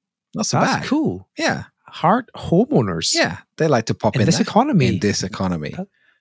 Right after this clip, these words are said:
Speaker 2: well
Speaker 1: Yeah,
Speaker 2: done.
Speaker 1: they must have been working hard. They've been doing the good, the good fight. They've been doing the good
Speaker 2: <laughs>
Speaker 1: jobs. Yeah, they're, they're, they're lawyers and doctors and surgeons and stuff. That's what the slugs are.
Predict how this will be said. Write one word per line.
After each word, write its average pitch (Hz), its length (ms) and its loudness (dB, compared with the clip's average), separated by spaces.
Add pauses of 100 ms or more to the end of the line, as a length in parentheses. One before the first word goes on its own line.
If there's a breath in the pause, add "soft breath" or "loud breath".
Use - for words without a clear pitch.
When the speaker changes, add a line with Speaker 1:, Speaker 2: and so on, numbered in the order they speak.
(120)
Speaker 2:
well 151 100 -2
Speaker 1:
Yeah, - 100 4
Speaker 2:
done. 185 180 2
Speaker 1:
they 104 120 2
must 95 220 -2
have 87 100 -6
been 82 100 -4
working 78 300 -6
hard. - 320 -10 (240)
They've 95 80 -2
been 82 120 0
doing 78 220 0
the 71 80 -4
good, - 220 -2 (180)
the 95 60 0
good 82 200 0
fight. 64 340 -2
They've 87 120 -4
been 80 140 -4
doing 82 200 0
the 73 120 0
good 80 140 0
Speaker 2:
<laughs> - 100 -2
Speaker 1:
jobs. - 360 -2 (580 soft breath)
Yeah, 78 360 0
they're, 82 200 0
they're, 92 120 2
they're 90 160 2
lawyers 85 540 2
and 139 160 -4 (320)
doctors 67 420 -2
and 69 120 -6
surgeons - 500 0
and - 80 -6
stuff. - 320 -8
That's - 240 0
what 87 80 -2
the - 60 -8
slugs - 340 -4
are. 62 200 -8